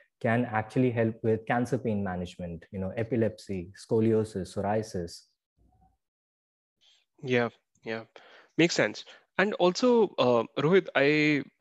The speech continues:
Speaker 2: um, I, I wanna talk about, particularly about what is regulated in India, what is not regulated in India. But before that, um,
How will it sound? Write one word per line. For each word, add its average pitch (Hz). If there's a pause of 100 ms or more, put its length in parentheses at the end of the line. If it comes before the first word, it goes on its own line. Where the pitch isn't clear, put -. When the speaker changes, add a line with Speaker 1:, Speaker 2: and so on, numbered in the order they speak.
(120)
Speaker 2:
um, 104 (300)
I, 135
I 143
wanna 165
talk 143
about, 139
particularly 143
about 120 (120)
what 127
is 127
regulated 135
in 127
India, 117
what 110
is 120
not 117
regulated 120
in 113
India. 107
But 143
before 160
that, 180 (440)
um, 123